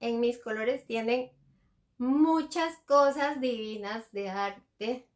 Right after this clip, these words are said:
Yo no puedo entrar a su página porque yo quiero todo. <laughs> Los Pilot Posca son súper, em,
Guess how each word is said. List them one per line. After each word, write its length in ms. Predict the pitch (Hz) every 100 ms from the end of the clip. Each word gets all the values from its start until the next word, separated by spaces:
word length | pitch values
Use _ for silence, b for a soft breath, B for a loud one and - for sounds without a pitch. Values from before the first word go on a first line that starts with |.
| _
Yo 400 | 202 208 208 - _ _
no 240 | - 240 233
puedo 220 | 254 247
entrar 300 | 262 214 202
a 60 | 240
su 140 | 233
página 460 | 226 208 214 226 233
porque 240 | 214 202
yo 120 | 190
quiero 280 | 214 214 226
todo. 300 | 208 190 226 -
<laughs> 880 | 262 262 _ 381 370 349 302 240 -
Los 260 | 240 262
Pilot 380 | - 233 240 294 - _
Posca 500 | 262 240 - - 240 - _ _
son 480 | - 254 240 269 - _ _ _ _ _
súper, 720 | _ - 311 302 - 311 302 - _ _ _ _ _ _ _ _
em, 540 | 226 226 214 208 196